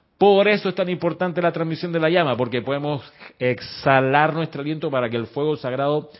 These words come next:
llegue a más rincones de la tierra. En vez de estar echándole la culpa al gobierno, de que mira, que no manda la policía, que aquí los barrios ya no se puede, que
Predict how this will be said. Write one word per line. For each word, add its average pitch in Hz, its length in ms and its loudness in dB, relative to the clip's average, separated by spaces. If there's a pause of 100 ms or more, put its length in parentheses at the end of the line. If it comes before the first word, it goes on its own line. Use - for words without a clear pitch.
(220)
llegue 151 400 2
a 160 80 4
más 160 160 0
rincones 160 500 0
de 151 80 2
la 117 160 0
tierra. 123 420 -6 (2500)
En 123 240 -6
vez 202 300 0
de 170 80 0
estar 165 320 0
echándole 160 380 -4
la 131 100 0
culpa 156 280 -2
al 151 80 -2
gobierno, 123 800 -4
de 104 160 -8
que 110 120 -4
mira, 214 420 0
que 127 100 0
no 123 200 -2
manda 139 280 0
la 120 140 0
policía, 170 760 -4
que 127 300 0
aquí 127 300 -4
los 131 180 0
barrios 139 260 0
ya 131 120 0
no 123 140 -4
se 120 160 -6
puede, 214 520 -4
que 117 220 -4